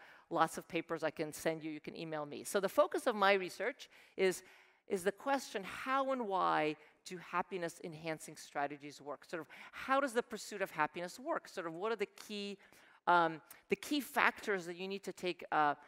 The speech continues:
sort of, t-, to, uh, to keep in mind to, for the pursuit of happiness to be successful?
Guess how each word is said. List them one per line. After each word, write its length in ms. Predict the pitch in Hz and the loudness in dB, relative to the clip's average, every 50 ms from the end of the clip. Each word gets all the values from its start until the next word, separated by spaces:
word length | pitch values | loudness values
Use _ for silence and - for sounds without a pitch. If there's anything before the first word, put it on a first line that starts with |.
| - - _ _ | -20 -20 _ _
sort 160 | - 185 170 | -6 -4 -4
of, 100 | 151 - - | -4 -6 -12
t-, 120 | - - - - - | -18 -20 -18 -16 -10
to, 340 | - 180 170 165 160 156 | -6 -4 -4 -2 0 2
uh, 280 | 151 147 147 143 139 139 - - _ _ _ - | 4 6 6 4 2 0 -4 -10 _ _ _ -6
to 100 | - 190 | -6 -4
keep 220 | - - 214 - | -4 -6 0 0
in 100 | 202 180 | 0 2
mind 440 | 170 165 160 160 160 156 156 151 - | 2 2 2 4 2 2 0 -4 -8
to, 160 | - - 170 | -10 -10 -8
for 160 | - - 170 | -6 -6 -8
the 60 | 156 | -8
pursuit 300 | - - 175 - - 196 | -8 -10 -14 -12 -10 -10
of 80 | - 156 | -10 -6
happiness 380 | 160 156 160 - - 160 147 - | -2 -2 -2 -2 -4 -6 -8 -8
to 100 | - 156 | -12 -12
be 80 | 147 | -12
successful? 720 | 143 - - - - - 254 269 277 - - - 135 - | -10 -10 -10 -10 -2 0 0 0 0 -2 -6 -8 -10 -10